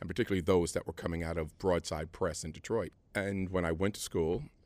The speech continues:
to Amherst College in Amherst, Massachusetts, studied with Sonia for a year, decided at that point that maybe I wanted to be a writer. Then I, I went to, st-, took a year and, and was at University of Chicago for kind of an exchange,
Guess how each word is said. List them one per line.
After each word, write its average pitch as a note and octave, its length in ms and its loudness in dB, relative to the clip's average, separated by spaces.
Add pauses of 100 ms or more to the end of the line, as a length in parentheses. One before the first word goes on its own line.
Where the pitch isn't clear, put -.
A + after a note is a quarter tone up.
to - 160 2
Amherst F2 240 -2
College G#2+ 460 -4
in F2 380 -4
Amherst, E2+ 280 -6
Massachusetts, G#2 680 -8
studied G2 440 0
with F2+ 160 -4
Sonia F#2 300 -4
for F2+ 220 -6
a - 20 -4
year, E2+ 320 -2 (480)
decided F#2 560 0 (140)
at E2+ 480 -8 (100)
that F#2 240 -2
point F2 300 -4
that E2+ 160 -4
maybe F2 260 -2
I D#2+ 80 -2
wanted E2+ 320 -2
to F2 80 -6
be D#2+ 120 -4
a D#2 60 -2
writer. D#2+ 480 -4 (140)
Then C#3 300 0
I, B2+ 240 -2
I A2+ 80 -2
went G#2+ 260 -2
to, G#2+ 80 -4
st-, - 380 -8
took B2+ 160 -2
a A2 40 2
year A2 280 2
and, F#2 160 -2
and E2+ 360 -4
was E2+ 120 -6
at D#2+ 120 -6
University F#2 380 -4
of E2 80 -6
Chicago F2 480 -6 (100)
for E2 420 -8
kind E2+ 140 -6
of D#2+ 60 -8
an D2+ 80 -8
exchange, A2 480 -6